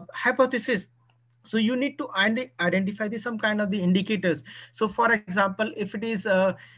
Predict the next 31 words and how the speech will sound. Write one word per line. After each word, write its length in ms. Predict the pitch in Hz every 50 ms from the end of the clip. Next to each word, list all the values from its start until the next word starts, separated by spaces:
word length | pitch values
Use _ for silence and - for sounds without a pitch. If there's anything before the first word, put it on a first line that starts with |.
| _ -
we 180 | 151 180 214 214
will 200 | 196 220 208 190
be 120 | 202 214
saying 360 | 185 - 214 208 208 214 208
that, 300 | 196 196 190 190 190 - -
uh, 460 | - 202 180 175 170 170 170 170 170 160 165 - -
mm, 300 | 196 175 165 165 160 185 - _ _ _ _ _ 175
the, 200 | 156 180 165 - - _ _ - - - 180
the 240 | 160 214 208 196 214
impact 340 | 202 196 208 240 233 240
of 140 | 247 214 185
the 80 | 190 208
covid 300 | 208 - 208 208 214 214 202
nineteen 400 | 196 185 185 185 180 185 196 202
on 200 | 190 180 180 170
the, 260 | 180 175 175 165 - - - - - - _ -
the 380 | 156 156 165 165 165 165 165 - -
infrastructures. 760 | 208 208 208 - 233 220 - 220 208 - - 202 170 156 - - - - -
So 160 | _ - 262 262
the 220 | 226 285 277 285 - -
people 560 | 254 262 269 269 - 320 302 302 311 285 - - _ _ _ _ _ _ _ _ _
are 380 | 180 185 185 202 214 202 208 208 - - - - _ _ _ _ _ _
how 260 | _ - - - 208
much 380 | 220 240 254 262 254 - - - - _
buying, 800 | - 135 131 127 165 170 170 170 185 202 214 226 233 233 226 196 - - _ _ _ -
the, 120 | 151 180
what 220 | 160 151 170 180 208
are 180 | 202 190 190
the 120 | 175 185 190
buying 340 | 160 165 165 175 180 180 180
capacity, 720 | - 170 156 156 180 - - 180 175 185 180 180 190 185